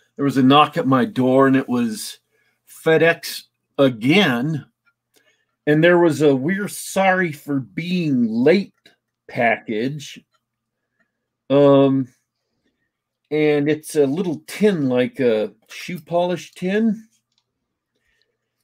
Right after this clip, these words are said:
And inside it is a necklace, uh, of the flaming, uh,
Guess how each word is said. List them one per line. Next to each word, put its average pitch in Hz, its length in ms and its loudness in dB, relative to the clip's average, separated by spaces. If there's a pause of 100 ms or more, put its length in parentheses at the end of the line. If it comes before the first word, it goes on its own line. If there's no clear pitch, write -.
(220)
And 165 260 2
inside 180 680 2
it 143 320 4
is 143 280 -2
a 143 80 0
necklace, 131 1120 -4 (2250)
uh, 135 680 4 (1000)
of 143 400 0
the 143 340 -8
flaming, 170 1120 -6 (1800)
uh, 135 280 6